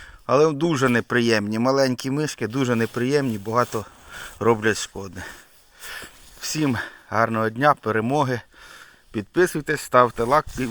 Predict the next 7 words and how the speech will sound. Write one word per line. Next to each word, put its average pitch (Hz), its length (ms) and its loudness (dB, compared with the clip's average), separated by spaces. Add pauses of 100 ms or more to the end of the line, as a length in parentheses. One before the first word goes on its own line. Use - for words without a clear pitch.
(180)
кому 120 300 2 (120)
сподобалась 117 640 4
така 113 420 2 (1000)
технологія 120 600 2
боротьби 147 680 4
з 139 60 -4
такими 131 540 0